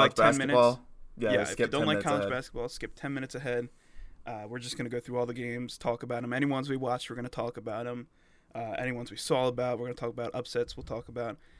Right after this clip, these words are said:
Speaker 1: And then we're gonna move on to the, the two topics today. I'll explain
Speaker 2: Oh.
Speaker 1: that more later. All right. So, let's start in the West region. We're gonna start with the Gonzaga
Speaker 2: Oh, we're going
Speaker 1: game.
Speaker 2: by bracket. Okay, okay.
Speaker 1: Yes.
Speaker 2: Yeah, I didn't
Speaker 1: I
Speaker 2: watch
Speaker 1: am
Speaker 2: it,
Speaker 1: gonna
Speaker 2: but
Speaker 1: go
Speaker 2: I
Speaker 1: by
Speaker 2: mean
Speaker 1: bracket now.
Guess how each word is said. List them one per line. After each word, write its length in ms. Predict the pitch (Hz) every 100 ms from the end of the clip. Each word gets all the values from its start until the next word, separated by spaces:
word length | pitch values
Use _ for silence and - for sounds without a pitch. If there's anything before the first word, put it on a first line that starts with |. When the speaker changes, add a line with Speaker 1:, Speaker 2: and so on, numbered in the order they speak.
| - -
Speaker 1:
And 100 | 135
then 80 | 127
we're 60 |
gonna 120 | 123 123
move 180 | 120
on 180 | 107 107 110
to 100 | 117
the, 320 | 113 92 -
the 80 | -
two 200 | - 233
topics 440 | - 156 - - -
today. 300 | 113 - - - - - - - - -
I'll 100 | 123
explain 240 | - 147
Speaker 2:
Oh. 40 |
Speaker 1:
that 120 | 135 127
more 140 | 131
later. 380 | 120 123 - - - - - - - - - - - - - - -
All 120 | 123
right. 220 | 127 110 - - _ - - -
So, 380 | - 165 165 165
let's 220 | 139 143
start 260 | - 147 147
in 60 |
the 80 | 139
West 400 | 120 139 139 -
region. 420 | 123 120 123 135
We're 100 | 123
gonna 120 | 127 123
start 180 | 147
with 120 | 117 135
the 60 |
Gonzaga 440 | 127 135 120 123 131
Speaker 2:
Oh, 40 |
we're 40 |
going 120 | 107 113
Speaker 1:
game. 80 | 101
Speaker 2:
by 120 | 101
bracket. 680 | - 98 107 110 - 104
Okay, 280 | 104 107 -
okay. 280 | 104 107 110
Speaker 1:
Yes. 300 | 107 107 101
Speaker 2:
Yeah, 120 | 107
I 20 |
didn't 260 | 104 123 151
Speaker 1:
I 40 |
Speaker 2:
watch 100 | 139
Speaker 1:
am 120 | 156 165
Speaker 2:
it, 20 |
Speaker 1:
gonna 140 | 160
Speaker 2:
but 40 | 156
Speaker 1:
go 60 | 139
Speaker 2:
I 40 |
Speaker 1:
by 100 | 127
Speaker 2:
mean 80 | 120
Speaker 1:
bracket 380 | 120 120 120 -
now. 240 | 107 110